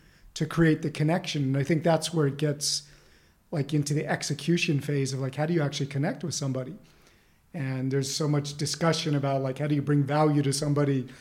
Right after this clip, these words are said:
How can you help them? All these different kinds of things. And for me, it's also a lot about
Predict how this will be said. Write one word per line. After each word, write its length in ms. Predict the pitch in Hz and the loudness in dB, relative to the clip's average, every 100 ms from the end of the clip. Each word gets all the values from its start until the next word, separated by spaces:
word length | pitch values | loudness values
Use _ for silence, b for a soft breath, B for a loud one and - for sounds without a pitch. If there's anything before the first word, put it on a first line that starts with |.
| B B | B B
How 140 | 156 | -4
can 180 | 151 165 | 0 4
you 100 | 160 | 4
help 320 | 143 156 160 | 4 4 2
them? 200 | 160 147 | 2 4
All 140 | 143 147 | 4 6
these 220 | 147 143 | 4 2
different 280 | 151 143 135 | 0 -2 -2
kinds 200 | 143 131 | -4 -6
of 60 | 131 | -2
things. 300 | 233 208 160 | 0 0 2
And 240 | 147 143 B B B B B | 2 0 B B B B B
for 140 | - 180 | -2 2
me, 160 | 254 | 4
it's 140 | 233 180 | 4 2
also 280 | 165 - 156 | 0 0 2
a 40 | |
lot 260 | 139 151 160 | 4 4 4
about 460 | 143 139 139 - | 4 2 0 -4